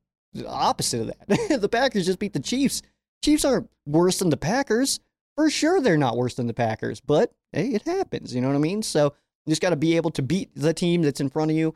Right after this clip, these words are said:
And, uh, this week, of course, that is, uh, being the Baltimore Ravens. So, they don't do great in the early slot, especially on the East Coast, um, but, uh, the rain game making this a little bit interesting for sure. Let's go ahead and dive into the matchup here. So the Rams offense against the Ravens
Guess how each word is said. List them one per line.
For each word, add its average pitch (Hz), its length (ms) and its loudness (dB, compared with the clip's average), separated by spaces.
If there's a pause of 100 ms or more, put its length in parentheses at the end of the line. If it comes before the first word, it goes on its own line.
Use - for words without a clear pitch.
(260)
And, 117 180 -2
uh, 117 80 2
this 113 180 -4
week, 117 220 -2
of 110 80 -6
course, 120 280 -4
that 123 140 0
is, 123 200 -4
uh, 127 160 0
being 135 240 -2
the 139 60 -4
Baltimore 147 500 -4
Ravens. 147 440 -2
So, 120 260 -2 (280)
they - 60 -8
don't 180 200 0
do 208 120 -2
great 180 420 -2
in 185 120 0
the 185 180 -4
early 185 300 2
slot, - 500 -4
especially 160 400 -2
on 143 80 0
the 139 100 -4
East 147 220 -4
Coast, 147 400 -2
um, 123 420 2
but, 127 280 0
uh, 135 160 0
the 127 80 0
rain 151 180 2
game 104 240 -4
making 113 240 -2
this 113 220 -4
a 113 160 0
little 120 200 -2
bit 120 300 -2
interesting 117 560 -4
for 113 260 -6
sure. 113 520 -8 (580)
Let's - 80 -18
go 240 100 4
ahead 220 100 4
and 180 80 2
dive 185 200 4
into 175 140 -2
the 156 80 2
matchup 160 520 2
here. 123 260 0
So - 120 -6
the 123 80 -6
Rams 147 300 0
offense 147 400 -2
against 123 240 -4
the 123 100 0
Ravens 131 560 0